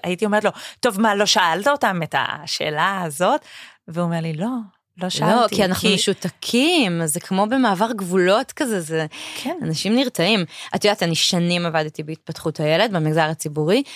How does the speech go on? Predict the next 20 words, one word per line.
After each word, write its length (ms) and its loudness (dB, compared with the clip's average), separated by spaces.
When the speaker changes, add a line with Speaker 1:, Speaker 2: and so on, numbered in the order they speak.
Speaker 2:
וכל 420 0
פעם 180 4
מחדש, 680 0
כשהיה 240 2
לנו 200 2
כזאת 300 -4
תגלית, 400 0
אז 120 0
אמרנו, 460 0
"די, 200 0
אנחנו 200 -4
צריכים 260 2
לסמוך 340 2
על 60 4
האינסטינקט, 560 -2
על 140 4
מה 100 2
שהאימא 320 2
אומרת", 460 0
כאילו, 300 -4